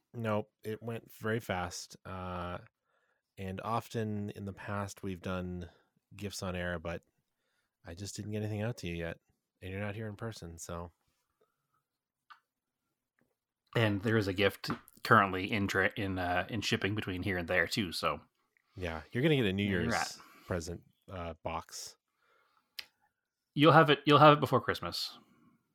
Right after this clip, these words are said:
Speaker 2: So I win, but nonetheless, it, uh, is not here already. So should be there tomorrow, I think. Check the tracking number, but, uh, yeah, it, it feels like Christmas is still probably,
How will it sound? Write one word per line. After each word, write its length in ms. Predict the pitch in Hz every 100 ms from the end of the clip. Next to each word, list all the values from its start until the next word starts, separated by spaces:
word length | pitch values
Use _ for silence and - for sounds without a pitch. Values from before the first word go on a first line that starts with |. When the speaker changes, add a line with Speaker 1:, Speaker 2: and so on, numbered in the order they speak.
| _ -
Speaker 2:
So 300 | 87 82 - _ _ _ -
I 80 | 95
win, 260 | 87 85 - _ _ _ _ _ _
but 240 | - 85 - - - - - - _
nonetheless, 560 | 113 101 85 82 - - _
it, 220 | 95 -
uh, 220 | 95 87 87 -
is 160 | 107
not 180 | 107 95
here 300 | 98 90 -
already. 360 | 98 82 80 76
So 320 | - 71 107 _ _ _ _ _ _ _ _
should 160 | - 110
be 60 | 98
there 80 | 85
tomorrow, 400 | 92 78 76 80
I 40 |
think. 200 | 80 - - - - - - - - - - _ _ - -
Check 240 | - 104
the 80 | -
tracking 420 | - 92 - 92
number, 360 | 87 87 95 - - -
but, 180 | 98 - _ _ _ _ _ 131
uh, 160 | 123
yeah, 240 | 143 165 127
it, 100 | 123
it 200 | 160 151
feels 340 | - 190 220 135
like 200 | 123 120
Christmas 400 | 135 117 113 95
is 380 | 135 117 95 92
still 440 | - - 143 117 110
probably, 1000 | - 107 95 95 87 87 82 82 82